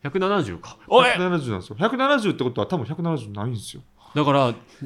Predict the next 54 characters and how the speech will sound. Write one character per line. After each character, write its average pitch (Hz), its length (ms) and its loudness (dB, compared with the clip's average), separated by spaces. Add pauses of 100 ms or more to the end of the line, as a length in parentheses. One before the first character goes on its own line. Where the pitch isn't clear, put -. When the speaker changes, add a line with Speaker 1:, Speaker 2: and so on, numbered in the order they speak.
(240)
Speaker 1:
で 170 60 4
も 143 80 6
ね、 123 60 4
そ 160 120 4
う - 20 10
い - 20 8
う - 20 2
こ 147 80 6
と 131 60 2
で 98 80 2
す 90 60 -8
よ 90 60 -4
ね。 135 100 0
Speaker 2:
う 185 40 0
ん。 104 200 -4
Speaker 1:
男 202 220 0
の 220 60 2
人 202 140 0
は 135 60 4
実 117 240 -2
際 131 220 -2 (280)
よ 135 120 2
り 135 120 2
低 - 240 0
い 95 80 2
し、 104 340 0
Speaker 2:
う - 20 -10
ん。 - 40 0
Speaker 1:
女 180 160 2
の 175 60 4
人 175 200 0
は 107 380 2
高 117 180 0
い 123 60 0
で 73 40 -8
す - 120 -14
も 60 40 -14
ん - 20 -18
ね、 - 60 -10
Speaker 2:
そ 143 60 0
う。 127 40 2
Speaker 1:
大 92 120 -2
体 87 140 -6
ね。 135 240 -6
Speaker 2:
そ - 160 -20
こ 185 140 -10
は 135 100 -4
ち 127 80 -8
ょ - 20 -6
っ 117 60 -12
と 110 100 -12
一 107 140 -10
個 101 120 -18
ね、 95 220 -12